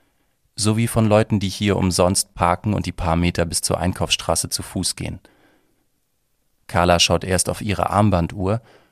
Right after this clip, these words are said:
und dann auf die Toreinfahrt in Richtung Stadt. Zwei offene Bögen in einer geschlossenen Häuserreihe,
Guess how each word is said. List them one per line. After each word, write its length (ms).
und 160
dann 100
auf 100
die 120
Toreinfahrt 680
in 80
Richtung 300
Stadt. 360
Zwei 380
offene 300
Bögen 420
in 140
einer 200
geschlossenen 680
Häuserreihe, 600